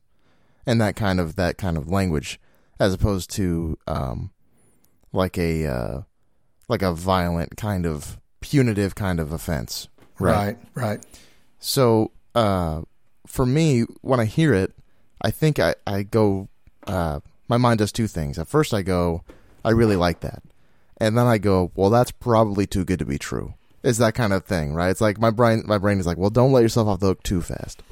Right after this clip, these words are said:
Speaker 1: You know, that
Speaker 2: Yes,
Speaker 1: kind of thing.
Speaker 2: because we really like shame and guilt, and it makes, and we, and we know we deserve it. I mean, we know that we're,
Speaker 1: Yeah.
Speaker 2: we know that we suck. Um, so,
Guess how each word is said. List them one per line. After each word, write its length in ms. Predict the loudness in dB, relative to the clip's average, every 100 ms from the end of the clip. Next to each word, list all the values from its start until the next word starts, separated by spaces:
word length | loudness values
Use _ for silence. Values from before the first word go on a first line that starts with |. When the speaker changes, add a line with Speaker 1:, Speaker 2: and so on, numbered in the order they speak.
| -6
Speaker 1:
You 100 | -2
know, 80 | 2
that 100 | 4
Speaker 2:
Yes, 280 | 4 2 -2
Speaker 1:
kind 120 | -6
of 60 | -6
thing. 0 | -8
Speaker 2:
because 340 | 0 0 2
we 280 | 2 2 2
really 360 | 2 2 2
like 400 | 0 -2 -4 -6
shame 480 | -8 -4 0 4 4
and 140 | 2 0
guilt, 360 | -2 -2 -2
and 260 | -10 -12 -14 -20 -20 -20 -20 -20 _ -6
it 140 | -2
makes, 260 | 0 -2 -2
and 140 | -2
we, 120 | -2 -2
and 160 | 0 4
we 60 | 6
know 180 | 6 6
we 100 | 2
deserve 420 | 2 2 2 0
it. 180 | -4 -4
I 40 |
mean, 140 | -4 -2
we 100 | 2
know 260 | 4 4
that 120 | 2 -4
we're, 120 | 0
Speaker 1:
Yeah. 260 | 0 0 -6 _ _ -2
Speaker 2:
we 120 | 2
know 160 | 2 2
that 100 | -2
we 140 | -4
suck. 440 | -2 0 -2 -4 -10 -12 -12 -10
Um, 280 | -8 -8 -6
so, 380 | 0 0 0